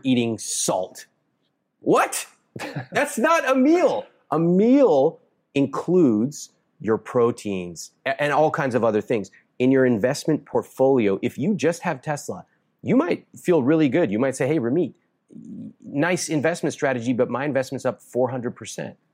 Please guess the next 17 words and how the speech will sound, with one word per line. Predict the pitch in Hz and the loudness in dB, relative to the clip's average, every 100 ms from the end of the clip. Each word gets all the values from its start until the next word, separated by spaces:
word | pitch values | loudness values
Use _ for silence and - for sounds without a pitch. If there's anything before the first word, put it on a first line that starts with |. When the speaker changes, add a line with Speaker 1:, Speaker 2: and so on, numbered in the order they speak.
| _ _ _ - | _ _ _ -8
Speaker 1:
Cool, | - 110 120 208 _ _ _ - | 0 2 2 0 _ _ _ -8
I'm | 113 | -2
glad. | 107 95 101 151 - _ _ _ _ _ _ _ _ - | 0 0 0 -4 -10 _ _ _ _ _ _ _ _ -2
But | 120 | 0
over | 110 107 | 0 -2
time, | - 139 131 98 90 104 _ _ | -6 -6 -4 -4 -6 -12 _ _
that | 101 101 - | -4 -4 -6
cannot | - 110 95 95 | -10 -6 -6 -8
sustain | - 101 - 107 92 | -12 -12 -8 -8 -8
itself. | 78 - 80 _ - | -12 -18 -18 _ -18
Speaker 2:
Mm. | 82 78 | -14 -8
Speaker 1:
And | 113 | -4
so | 123 | 0
when | 107 110 | 0 0
that | 139 127 | -2 -2
goes | 113 90 | -2 -2
down, | 156 170 120 | -4 -2 -4